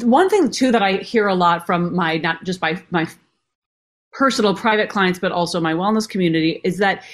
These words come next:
there's that, that fear of the switch, right? The fear of the switch of, "Well, gosh, I'm gonna give up what works,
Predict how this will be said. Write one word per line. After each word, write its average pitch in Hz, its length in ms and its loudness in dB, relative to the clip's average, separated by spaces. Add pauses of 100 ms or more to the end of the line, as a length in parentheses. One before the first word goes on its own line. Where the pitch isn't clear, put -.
(520)
there's 233 500 4
that, 214 480 0
that 214 200 -4
fear 294 400 4
of 190 140 0
the 208 80 4
switch, - 680 -8
right? 185 340 0
The 208 80 -2
fear 302 200 -2
of 302 80 -2
the 269 60 -4
switch 220 260 2
of, 175 100 -2
"Well, 202 300 0
gosh, 233 460 -2 (260)
I'm 226 80 2
gonna 233 140 4
give 208 260 2
up 247 340 0 (460)
what 196 380 0
works, 220 520 -2